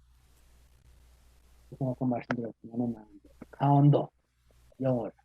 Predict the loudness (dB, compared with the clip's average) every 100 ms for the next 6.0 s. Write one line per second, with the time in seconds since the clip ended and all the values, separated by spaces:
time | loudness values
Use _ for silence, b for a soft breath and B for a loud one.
0 | -20 -6 -4 -4 -6 -2 2 4 4 2
1 | 2 0 2 2 0 -6 _ _ _ 0
2 | 6 8 8 8 6 2 -4 -8 -12 _
3 | _ _ -14 -14 -16 -20 _ -10 -8 -10
4 | _ -20 _ -20 _ _ -4 -2 -2 2
5 | 4 4 4 4 4 2 2 2 2 0